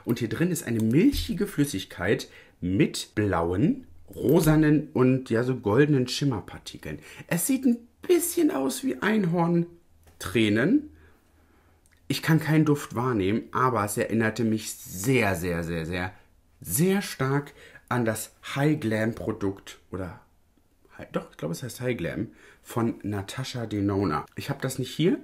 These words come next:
Ich war da immer ein bisschen zu geizig, muss ich ehrlich sein mit euch. Ich werde mir das bestellen und dann werden wir das Ganze vergleichen. Es ist eine sehr flüssige Textur. Sie läuft auch sehr schön runter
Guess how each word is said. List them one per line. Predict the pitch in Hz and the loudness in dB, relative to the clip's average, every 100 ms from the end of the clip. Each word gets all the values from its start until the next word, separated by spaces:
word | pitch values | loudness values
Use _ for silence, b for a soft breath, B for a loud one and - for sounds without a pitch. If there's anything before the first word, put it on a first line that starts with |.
| - | -8
Ich | 117 120 | -8 -4
war | 127 | -4
da | 127 | 0
immer | 139 | 0
ein | 131 | 0
bisschen | 131 135 127 | -2 -4 -6
zu | 123 | -4
geizig, | 113 107 113 156 156 | 0 0 0 -4 -4
muss | 151 | -6
ich | 143 - | -8 -6
ehrlich | 139 147 | -2 -2
sein | 147 151 | 0 2
mit | 151 - | 0 0
euch. | 170 208 - 147 | -4 -6 -6 -2
Ich | 143 | 4
werde | 175 | 4
mir | 160 | 4
das | 135 - | 2 -2
bestellen | 113 - 98 123 - | -8 -2 0 2 0
und | 143 | -2
dann | 127 | -2
werden | 127 131 | 0 0
wir | 123 | 0
das | 117 - | -2 -2
Ganze | 120 117 | -4 -4
vergleichen. | - 110 101 110 110 | -8 -6 -2 -2 -2
Es | 87 | -6
ist | - - | -6 -2
eine | 117 | 0
sehr | 117 135 | 0 -2
flüssige | - 117 151 160 135 135 131 - _ _ _ _ _ _ _ _ | -2 -2 -2 -2 0 0 0 -10 _ _ _ _ _ _ _ _
Textur. | - 98 - - 180 175 | -6 -6 -6 0 2 2
Sie | 117 | 0
läuft | 110 117 117 - | 2 0 0 -2
auch | 110 - | -2 -4
sehr | - 104 110 | -8 0 0
schön | - 107 98 | 0 -2 -2
runter | 95 95 113 151 214 | 0 -2 0 -2 -2